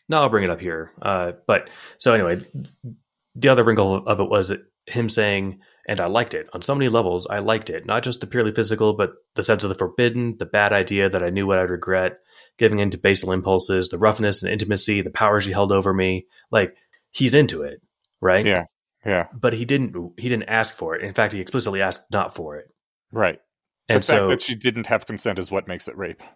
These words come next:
Speaker 1: Yeah. And, like, the second that someone uses a phrase like "degrees of rape,"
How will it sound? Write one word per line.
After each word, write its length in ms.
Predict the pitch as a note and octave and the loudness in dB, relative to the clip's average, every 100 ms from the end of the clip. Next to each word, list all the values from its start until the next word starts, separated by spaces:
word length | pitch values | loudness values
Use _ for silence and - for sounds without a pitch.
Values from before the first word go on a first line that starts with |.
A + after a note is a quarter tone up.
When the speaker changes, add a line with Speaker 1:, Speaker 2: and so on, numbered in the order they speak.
| _ _ - | _ _ -2
Speaker 1:
Yeah. 520 | C#3 A#2 D#2+ D#2 - _ | 2 4 2 -4 -12 _
And, 400 | - C#3 C3 - - - - - _ _ | 2 4 2 -2 -14 -16 -16 -20 _ _
like, 380 | C3 A#2 G#2 - _ _ _ - - - | 2 2 2 -8 _ _ _ -20 -20 -6
the 140 | - | -2
second 440 | G#2+ C#3 B2 A2 G#2+ | 2 2 2 0 0
that 140 | G2 | 2
someone 380 | - G#2 F#2+ F#2 - _ _ B2+ | 4 4 4 0 -8 _ _ 0
uses 300 | G#2+ F#2+ F2 | 2 2 0
a 60 | |
phrase 440 | F2+ - F2+ E2+ F2 | 0 2 2 2 2
like 320 | F2+ E2+ - | 2 0 -4
"degrees 560 | G2 E2+ F2 F2 F2+ F2 | -4 -2 -2 -2 -2 -4
of 140 | F2 | -4
rape," 280 | E2 E2 G2 | -4 -6 -8